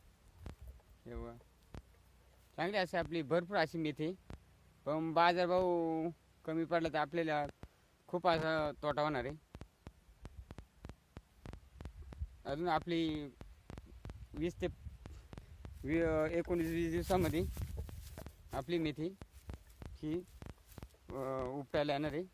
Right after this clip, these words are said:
बघा, ही बघा, अजून भरपूर अशी आपण मेथी केलेली आहे, इकडे पण केलेली आहे आणि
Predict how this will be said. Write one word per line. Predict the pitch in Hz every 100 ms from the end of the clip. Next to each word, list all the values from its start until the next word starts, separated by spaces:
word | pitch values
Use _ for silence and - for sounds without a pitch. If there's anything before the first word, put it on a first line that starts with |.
| - -
बघा, | 135 139
ही | 139
बघा, | 139 131 147 - - - - - - - - - - -
अजून | 117 143 165 139
भरपूर | 170 185 190
अशी | 165
आपण | 175 165
मेथी | 160 156 165
केलेली | 143 135 139
आहे, | 135
इकडे | 127 147
पण | 123 131
केलेली | 135 131 139
आहे | 160 - - - -
आणि | - 135 139